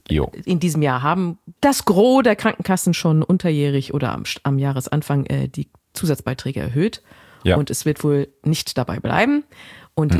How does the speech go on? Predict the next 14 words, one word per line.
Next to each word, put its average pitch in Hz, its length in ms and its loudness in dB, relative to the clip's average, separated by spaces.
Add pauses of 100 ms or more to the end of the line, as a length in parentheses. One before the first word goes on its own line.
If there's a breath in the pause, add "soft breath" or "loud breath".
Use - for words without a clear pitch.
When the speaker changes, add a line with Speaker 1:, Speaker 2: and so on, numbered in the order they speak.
Speaker 2:
inzwischen 147 340 0
liegt - 280 -6
er 139 220 -2
im 139 100 -2
Schnitt - 300 -4
bei 131 140 -4
eins 135 220 -4
Komma 139 180 -4
sieben 135 220 -6
Prozent. - 560 -6
Und 135 200 -4 (180)
das - 320 -6
wird 127 240 -6
noch 139 240 -6